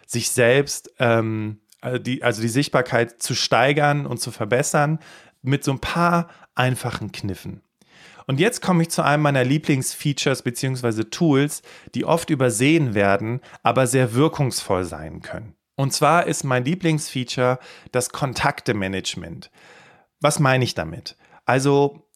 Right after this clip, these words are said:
du hast wahrscheinlich im Laufe der Zeit immer wieder irgendwelche Kontaktanfragen bestätigt von irgendwelchen Leuten, die du kennst oder nicht kennst und so weiter und so weiter.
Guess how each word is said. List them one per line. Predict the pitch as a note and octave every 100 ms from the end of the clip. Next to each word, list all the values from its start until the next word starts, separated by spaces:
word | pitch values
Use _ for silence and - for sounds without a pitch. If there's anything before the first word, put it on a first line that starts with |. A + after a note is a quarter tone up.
| -
du | C3
hast | F#3 A3
wahrscheinlich | F#3 D#3 C#3+ C#3+
im | B2+
Laufe | A#2 C#3 C3
der | A#2
Zeit | - B2 B2+
immer | C#3+ C3+
wieder | B2+ B2 A#2
irgendwelche | B2+ B2 A#2 B2+
Kontaktanfragen | A#2+ A2+ A#2 A#2 A2 A#2 A2+ A2+
bestätigt | - - A#2+ A#2 -
von | G#2
irgendwelchen | A#2 A#2 G#2+ G2+
Leuten, | G2+ A#2+ A#2+
die | G#2
du | F#2
kennst | F2+ C#3 C#3 -
oder | F#2+
nicht | G2+ B2+ -
kennst | A#2 A2 -
und | G#2
so | F2
weiter | E2 E2+
und | F#2
so | -
weiter. | G#2+ B2 -